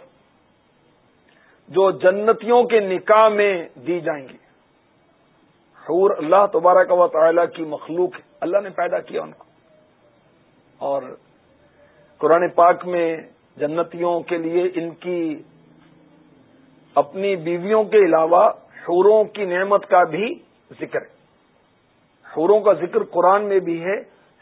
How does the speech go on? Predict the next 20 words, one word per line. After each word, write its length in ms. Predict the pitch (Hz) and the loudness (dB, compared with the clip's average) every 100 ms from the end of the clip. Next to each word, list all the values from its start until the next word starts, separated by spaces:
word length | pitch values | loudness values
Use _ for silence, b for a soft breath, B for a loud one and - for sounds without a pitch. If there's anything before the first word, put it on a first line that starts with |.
| - | -4
حدیث 380 | 160 180 220 - | -4 -2 -6 -6
میں 100 | 170 | -12
بھی 140 | 139 | -12
ہے۔ 40 | 127 _ _ _ _ _ _ _ _ _ _ b b b b b _ _ _ _ _ | -18 _ _ _ _ _ _ _ _ _ _ b b b b b _ _ _ _ _
اور 460 | 160 160 160 156 156 _ _ - | 2 4 4 0 -8 _ _ -2
یہ 160 | 156 | 0
بھی 120 | 196 | 2
بتایا 380 | 208 190 190 196 | 2 4 6 6
گیا 200 | 190 180 | 6 4
ہے 220 | 165 180 - _ _ _ _ _ _ _ _ _ _ _ - | 2 -2 -8 _ _ _ _ _ _ _ _ _ _ _ -8
کہ 460 | 170 175 170 170 | -4 -2 -2 -4
حوروں 600 | 160 - - 170 190 220 | -8 -14 -6 2 4 4
کو 360 | 214 185 208 220 | 2 2 6 6
جنتیوں 720 | 165 170 175 190 190 208 226 | 4 -2 0 -2 -2 0 2
کی 260 | 214 214 226 | 2 -6 -8
زوجیت 680 | 139 190 202 151 196 240 247 | 0 4 4 2 2 2 2
میں 120 | 220 | -4
دیا 280 | 180 175 156 | -2 0 0
جائے 200 | 135 113 | -2 -10
گا۔ 140 | - | -12